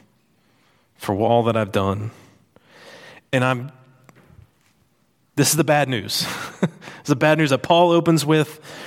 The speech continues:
It's the bad news I've got to tell you, not just of the Bible. It's the bad news of life. No. It's not gonna work out. If you want to tout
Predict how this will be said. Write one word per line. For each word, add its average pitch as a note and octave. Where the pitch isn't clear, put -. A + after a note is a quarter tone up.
It's -
the D3+
bad C3+
news C#3
I've B2+
got C3
to B2+
tell C3
you, A2
not B2
just C3+
of A#2
the B2+
Bible. G#2+
It's -
the F3+
bad D#3+
news F3
of E3+
life. F3
No. D#3
It's F3
not G#3
gonna G3+
work G3
out. F3+
If D#3
you G3
want G#3+
to -
tout F#3